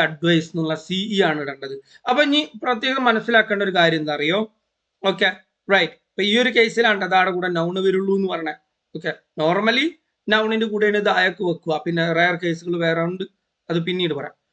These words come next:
ഇനി ഇവിടെ ശ്രദ്ധിക്കുക, ആ, ഈ നോക്കൂ,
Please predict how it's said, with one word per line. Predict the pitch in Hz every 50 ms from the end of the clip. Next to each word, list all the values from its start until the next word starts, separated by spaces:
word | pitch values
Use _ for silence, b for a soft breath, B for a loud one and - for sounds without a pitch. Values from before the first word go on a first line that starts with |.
| _ _ _ _ - 247
ഇനി | 262 277 262 262
ഇവിടെ | 214 214 214 208 208
ശ്രദ്ധിക്കുക, | 208 208 196 180 175 165 160 165 - _ _ _ _ _ _ _ _ _ _ _ _ _ _ _ _ _ _ _ _ _ _ - - - 170
ആ, | 156 151 151 156 156 151 143 - _ _ _ _ _ _ - -
ഈ | 285 - - 285 277
നോക്കൂ, | 277 247 - - 214